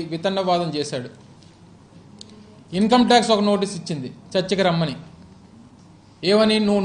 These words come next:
నూట పద్దెనిమిది కోట్ల రూపాయలు కొట్టేశావు రాష్ట్ర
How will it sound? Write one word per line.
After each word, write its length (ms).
నూట 200
పద్దెనిమిది 520
కోట్ల 260
రూపాయలు 420
కొట్టేశావు 720
రాష్ట్ర 400